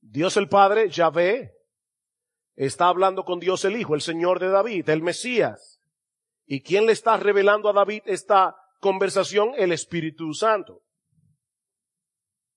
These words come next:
Los escribas leían este salmo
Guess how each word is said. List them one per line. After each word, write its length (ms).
Los 200
escribas 600
leían 360
este 220
salmo 680